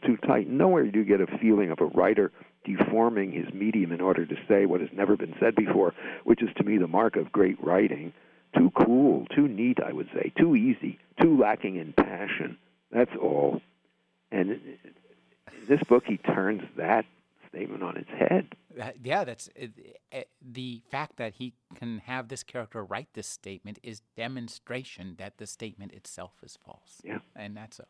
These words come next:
Speaker 2: remarkable
Speaker 1: Anyway, this is something, uh, every-, everybody who's interested in, uh, the way not just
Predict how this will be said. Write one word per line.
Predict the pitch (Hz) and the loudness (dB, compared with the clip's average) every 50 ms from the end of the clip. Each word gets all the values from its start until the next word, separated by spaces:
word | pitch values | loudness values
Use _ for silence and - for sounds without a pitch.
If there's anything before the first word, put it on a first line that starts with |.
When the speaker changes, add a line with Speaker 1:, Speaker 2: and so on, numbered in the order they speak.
| _ _ _ | _ _ _
Speaker 2:
remarkable | 104 82 80 85 87 90 _ _ - - 78 78 - | -20 -20 -18 -18 -20 -20 _ _ -20 -20 -20 -10 0
Speaker 1:
Anyway, | - 113 104 87 82 82 | 2 4 4 4 4 4
this | 117 147 - - | 4 2 2 0
is | 92 85 - - | -4 -4 -2 -4
something, | 92 82 76 - 87 76 69 69 69 - | -4 -4 -2 -4 -6 -6 -6 -8 -12 -14
uh, | - - - _ _ _ _ _ _ _ _ _ _ _ _ _ _ _ - | -14 -16 -18 _ _ _ _ _ _ _ _ _ _ _ _ _ _ _ -20
every-, | - - - _ 107 | -20 -20 -20 _ -8
everybody | 101 - 113 80 - 92 80 71 71 - | 0 2 2 4 4 2 2 2 -2 -4
who's | 80 82 - 87 | -6 -6 -6 -6
interested | 82 - 80 80 78 73 - - 76 69 | -4 0 0 0 0 0 -2 -8 -10 -10
in, | 73 76 76 71 - _ _ _ _ _ _ _ _ _ _ _ _ _ _ - | -8 -10 -12 -12 -18 _ _ _ _ _ _ _ _ _ _ _ _ _ _ -8
uh, | 71 67 65 65 65 67 67 71 - - - _ _ _ _ _ _ _ _ _ _ _ _ - - | -6 -4 -4 -2 -2 -4 -4 -4 -6 -8 -10 _ _ _ _ _ _ _ _ _ _ _ _ -14 -2
the | 113 98 | 0 0
way | 78 87 95 92 90 92 92 92 92 92 92 90 92 95 95 90 87 90 92 92 - - - _ - - - - - - | 4 6 6 6 8 6 6 4 4 2 2 2 0 0 0 -2 -2 -4 -6 -8 -10 -16 -20 _ -20 -20 -20 -20 -16 -4
not | - 185 190 - | 0 0 2 4
just | - - - | 2 0 0